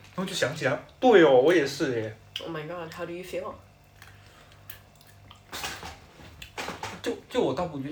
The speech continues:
Speaker 1: 不觉得说三十岁一定要做什么，但是就是觉得可以有一个规划。
Speaker 2: 嗯哼。
Speaker 1: 就不一定要完成，但是可以有一个规划。
Speaker 2: 嗯哼。
Speaker 1: 然后，然后我，我又想到我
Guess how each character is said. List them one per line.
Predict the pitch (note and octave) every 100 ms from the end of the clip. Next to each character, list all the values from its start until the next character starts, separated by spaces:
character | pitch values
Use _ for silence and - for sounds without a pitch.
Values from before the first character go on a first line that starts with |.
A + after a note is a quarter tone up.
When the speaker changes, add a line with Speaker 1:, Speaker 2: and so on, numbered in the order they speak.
| -
Speaker 1:
不 | F#3
觉 | E3 C3
得 | A#2+
说 | C3+ C3
三 | C#3
十 | C3
岁 | B2+ C3
一 | A2+
定 | B2 C3+
要 | A#2+
做 | A#2 C3+ A#2+
什 | -
么， | B2 B2 -
但 | B2+
是 | C3
就 | B2+ B2+
是 | B2+
觉 | C3+
得 | G#2+ A2 - - - - - - - - - - - - - - - _ - - -
可 | B2+
以 | C3+
有 | C#3 A2
一 | G2+
个 | - A#2
规 | - A2 G#2+
划。 | A2+ G#2+ - _ _ - - - - _ - - -
Speaker 2:
嗯 | F3 D3+
哼。 | E3
Speaker 1:
就 | F3 D3+ -
不 | G3
一 |
定 | D#3+ D#3
要 | C3
完 | A#2+ G#2+
成， | B2 G#2+ A2+
但 | A#2
是 | B2+
可 | A2+ -
以 | A#2 B2
有 | A#2+
一 | G#2
个 | E2+
规 | G#2+ - G2
划。 | - B2 - - - -
Speaker 2:
嗯 | F3+ D#3+
哼。 | D#3 D3+ D3+ - - -
Speaker 1:
然 | - E3+
后， | E3 - - -
然 | D3+
后 |
我， | E3+ C3+ C3+
我 | C3+
又 |
想 | D#3 A2+
到 | A#2+
我 | A#2+ G#2+